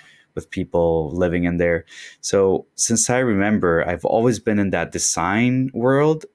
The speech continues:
and architecture was on top of it. Um, once I got there, I never looked back.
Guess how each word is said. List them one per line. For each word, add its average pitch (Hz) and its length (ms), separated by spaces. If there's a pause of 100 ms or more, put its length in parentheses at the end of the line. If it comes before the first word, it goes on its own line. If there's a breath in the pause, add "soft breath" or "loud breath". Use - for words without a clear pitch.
(120)
and 87 760 (120)
architecture 90 680
was 78 260
on 76 160
top - 220
of - 120
it. - 160 (760 loud breath)
Um, 87 680 (320)
once 95 380
I 95 80
got 82 280
there, 113 460
I 92 80
never 85 360
looked 80 220
back. - 260